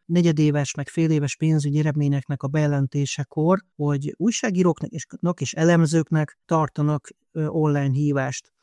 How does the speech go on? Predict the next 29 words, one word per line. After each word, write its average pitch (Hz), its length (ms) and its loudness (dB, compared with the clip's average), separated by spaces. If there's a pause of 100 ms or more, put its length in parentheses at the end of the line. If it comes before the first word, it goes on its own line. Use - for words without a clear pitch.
(140)
Ez 160 140 -4
nem 226 300 6
szó 208 260 0
szerint 175 300 -2
egy 131 60 -4
sajtótájékoztató, 165 1080 -2
hanem 156 360 -2 (120)
elemzők 170 640 6
meg 135 140 -2
újságírók, 147 840 -2
ö, 139 280 -4
vesznek 139 340 -6
ezeken 135 380 -6
részt. 135 400 -8 (120)
Két 185 260 4
nyelven 139 300 -2
is 131 140 -10
tartják 135 480 -10
egyébként. - 560 -14 (180)
És - 320 -10
már 160 260 0
a 160 60 -2
korábbi 196 400 0
negyed 170 260 2
évben 156 260 0
is - 240 -2
én, 147 300 -2
ö, 147 80 -6
bejelentkeztem, 180 960 0